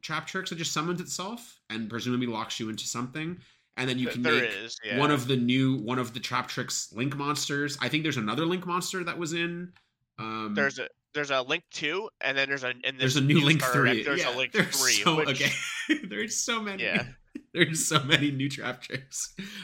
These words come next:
Speaker 1: I remember when it was Murmelio and Dionea and Trap Tricks Trap Hole Nightmare, and that was it. <laughs> And you
Speaker 2: So
Speaker 1: didn't
Speaker 2: the
Speaker 1: play
Speaker 2: thing
Speaker 1: anything
Speaker 2: about
Speaker 1: else.
Speaker 2: this, this new Trap Tricks is, like, a lot of times the Trap Tricks deck would have, like, a hard time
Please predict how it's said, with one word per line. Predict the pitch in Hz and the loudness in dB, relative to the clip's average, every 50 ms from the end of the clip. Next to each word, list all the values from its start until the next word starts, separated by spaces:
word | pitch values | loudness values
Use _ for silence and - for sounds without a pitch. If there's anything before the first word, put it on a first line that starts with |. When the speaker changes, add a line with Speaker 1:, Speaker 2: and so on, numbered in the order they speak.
| - - - | -12 -4 2
Speaker 1:
I | 120 139 156 | 4 6 6
remember | 156 147 147 147 143 143 139 | 8 8 6 6 6 6 4
when | 139 139 | 4 4
it | 131 | 4
was | 123 123 117 - 120 | 2 0 0 0 -2
Murmelio | 117 117 120 113 113 120 131 143 143 143 143 139 139 135 139 117 | -2 0 0 2 2 4 4 4 4 4 4 4 4 2 2 2
and | 120 113 113 - | 0 -2 -2 0
Dionea | - 113 113 123 123 117 117 120 131 131 131 131 131 131 - | 4 4 6 6 6 4 4 4 6 6 6 4 2 2 0
and | 117 117 120 117 | -2 -4 -4 -4
Trap | - - 131 131 123 - | -2 -2 -2 -2 -2 -2
Tricks | - 120 120 - | -4 -4 -4 -2
Trap | - 135 127 120 - | -2 -2 -2 -2 -2
Hole | 127 120 117 | -4 -4 -2
Nightmare, | 117 117 117 110 113 113 113 110 110 110 110 - _ _ _ _ _ - | -2 -2 -2 -2 -4 -4 -2 -2 -2 -4 -6 -10 _ _ _ _ _ -6
and | 110 107 | -2 2
that | 117 117 117 | 2 4 4
was | 107 110 101 101 | 2 0 0 -2
it. | 101 98 90 - - _ _ _ _ _ _ _ _ _ - | -4 -6 -6 -10 -16 _ _ _ _ _ _ _ _ _ -8
<laughs> | - - - - | -8 -8 -2 0
And | 160 120 117 | 2 4 6
you | 131 - | 6 6
Speaker 2:
So | - | 4
Speaker 1:
didn't | 135 | 4
Speaker 2:
the | 131 | 2
Speaker 1:
play | 127 120 120 | 2 2 2
Speaker 2:
thing | 131 135 | 4 4
Speaker 1:
anything | - 120 175 - | 4 4 4 2
Speaker 2:
about | 117 113 107 | 2 0 -4
Speaker 1:
else. | - - - - - _ _ _ _ _ _ _ _ _ | -4 -6 -8 -10 -12 _ _ _ _ _ _ _ _ _
Speaker 2:
this, | - 165 175 151 135 135 | -6 -4 -4 -4 -6 -8
this | 127 | -12
new | 127 139 185 202 | -10 -10 -10 -8
Trap | - - 135 120 110 - | -6 -4 -2 -4 -2 -2
Tricks | - 117 113 - 135 | -4 -6 -6 -6 -8
is, | 123 120 | -6 -4
like, | 120 117 - - | -4 -2 -2 -4
a | 131 | -4
lot | 120 120 131 151 | 0 0 0 0
of | 160 | -2
times | - 180 185 185 185 185 160 - | -2 -2 -4 -4 -4 -8 -16 -16
the | 127 113 | -16 -10
Trap | - - 117 123 - | -6 -4 -4 -4 -6
Tricks | - 139 131 - - | -8 -16 -16 -10 -4
deck | - 127 131 127 - | -2 -2 -2 -4 -6
would | 131 117 | -10 -8
have, | 120 110 113 | -8 -8 -8
like, | 123 113 - | -8 -10 -10
a | 98 | -12
hard | 92 - - 113 110 110 104 | -10 -8 -6 -6 -6 -6 -8
time | - - - 101 104 107 104 | -10 -6 -4 -2 -2 -4 -4